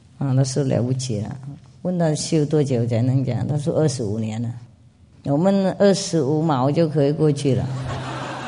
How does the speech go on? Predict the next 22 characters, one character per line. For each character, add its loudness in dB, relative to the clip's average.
<laughs> -16
要 6
赚 4
二 6
十 2
五 4
毛， 6
不 2
用 4
那 2
么 4
是 4
十 2
五 4
年、 4
二 4
十 -2
五 -2
年， -2
懂 -2
吗？ 0
嗯， -6